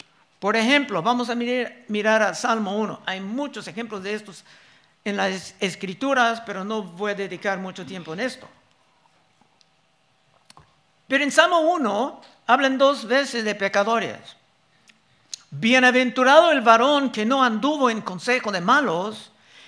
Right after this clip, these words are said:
ni estuvo en camino de pecadores". No está hablando de hermanos.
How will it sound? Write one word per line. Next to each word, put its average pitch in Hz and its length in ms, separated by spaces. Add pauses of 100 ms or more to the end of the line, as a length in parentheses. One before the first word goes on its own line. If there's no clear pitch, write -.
(140)
ni 262 220
estuvo 294 420
en 262 120
camino 254 540
de 214 540 (220)
pecadores". 247 1000 (500)
No - 60
está - 140
hablando 277 340
de 170 80
hermanos. 233 400